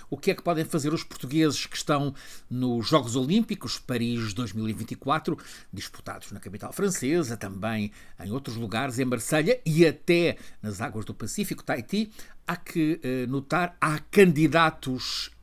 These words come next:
ao título e às medalhas entre esses setenta e três portugueses que participam nos Jogos Olímpicos. Desde já com uma novidade. Pela primeira vez, Portugal com mais atletas femininos, trinta e sete,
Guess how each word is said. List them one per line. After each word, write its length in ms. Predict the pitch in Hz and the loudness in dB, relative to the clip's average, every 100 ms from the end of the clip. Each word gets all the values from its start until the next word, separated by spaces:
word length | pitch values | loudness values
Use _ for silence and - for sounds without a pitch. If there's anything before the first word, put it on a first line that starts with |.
| - | -8
ao 140 | 143 139 | -4 -4
título 560 | - 208 - 208 208 - - - - | -2 -4 0 0 0 -2 -16 -18 -10
e 160 | 117 | -2
às 160 | 120 117 | -2 0
medalhas 640 | 110 104 120 123 127 - - - - | -4 0 0 0 -2 -4 -10 -18 -6
entre 340 | 113 107 117 | -6 -4 -4
esses 420 | 113 - 123 - - - | -4 -6 -8 -10 -14 -12
setenta 800 | - - 156 - - 185 156 | -8 0 0 0 4 6 6
e 80 | 131 | 0
três 240 | 110 143 - | 0 -4 -4
portugueses 640 | - - 104 120 120 - | -12 -10 -4 -2 -2 -6
que 80 | - | -8
participam 640 | - - - 127 120 117 - - - - | -8 -6 -4 -4 -2 -6 -8 -18 -20 -12
nos 240 | 117 120 107 | -4 -4 2
Jogos 240 | 139 - | 0 2
Olímpicos. 440 | 131 113 110 135 151 | 0 0 -2 -2 2
Desde 200 | 202 131 | 4 4
já 160 | 208 | 2
com 140 | 220 208 | 4 4
uma 100 | 165 | 4
novidade. 440 | 117 127 101 - | 2 0 -2 -6
Pela 140 | - 170 | -2 0
primeira 300 | 185 208 175 | 2 4 4
vez, 260 | 160 214 | 4 -2
Portugal 560 | - - 139 156 165 180 - - - | -4 -8 2 4 6 2 -4 -18 -18
com 140 | - 123 | -6 -2
mais 560 | 127 127 113 104 - - | 0 -2 -4 -6 -8 -10
atletas 680 | 120 131 110 110 - 104 | -8 -4 -4 -4 -6 -8
femininos, 680 | - 123 120 113 156 220 - | -6 -2 2 2 2 0 -4
trinta 340 | - 120 101 | -6 -6 -4
e 60 | 104 | -6
sete, 460 | - 127 135 - | -4 -2 -2 -4